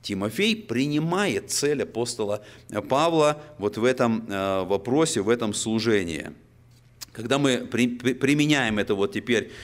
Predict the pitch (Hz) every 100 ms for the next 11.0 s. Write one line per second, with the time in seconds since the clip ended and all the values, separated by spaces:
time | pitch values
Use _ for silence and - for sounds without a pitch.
0 | - - 98 98 95 113 110 107 98 117
1 | 165 185 113 101 98 90 98 - - 117
2 | 156 170 131 123 123 - - - - 104
3 | 104 101 107 139 185 160 - 101 92 92
4 | - 127 101 92 92 95 120 120 85 120
5 | 151 - 98 85 85 - - - 92 -
6 | - 135 165 175 - - - - - -
7 | 85 92 87 120 147 165 156 - 101 104
8 | 98 123 160 165 160 156 156 156 - -
9 | - - 110 117 113 104 104 101 98 98
10 | 92 98 104 98 101 104 117 214 -